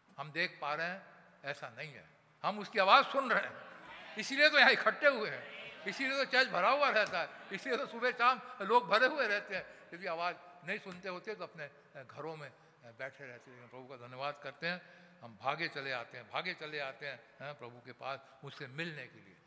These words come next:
क्योंकि ये uniting time चल रहा है। प्रभु यीशु मसीह ने कहा था, "ज्यों ज्यों उस दिन को नज़दीक आने, आते हुए देखो, आपस में मिलना जुलना मत छोड़ना।" ये uniting time है।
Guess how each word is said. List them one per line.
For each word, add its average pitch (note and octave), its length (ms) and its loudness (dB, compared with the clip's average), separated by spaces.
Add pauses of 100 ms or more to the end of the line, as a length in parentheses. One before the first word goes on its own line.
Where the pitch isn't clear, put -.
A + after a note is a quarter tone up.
(160)
क्योंकि E3 240 -14
ये G#3 280 -2 (280)
uniting F3+ 520 -2
time D3+ 220 -8
चल C#3+ 140 -16
रहा B2 160 -16
है। A#2 60 -14
प्रभु D#3 240 -18
यीशु F3 260 -16
मसीह F3 260 -10
ने F3+ 80 -6 (400)
कहा D#3 160 -2
था, F#3+ 100 0
"ज्यों F3+ 260 -2
ज्यों G#3+ 180 0
उस - 300 -14
दिन G3 240 -4
को G#3 100 -8
नज़दीक F#3+ 400 -6
आने, F#3+ 300 -4 (160)
आते F3 260 -8
हुए G3+ 140 -6
देखो, G#3 560 -4 (200)
आपस F3+ 360 0
में A#3+ 160 2
मिलना G3+ 380 0
जुलना G#3 760 0
मत A#3 140 2
छोड़ना।" B3 500 4 (920)
ये A#3+ 200 8
uniting A#3 600 6
time B3+ 340 8
है। B3+ 500 8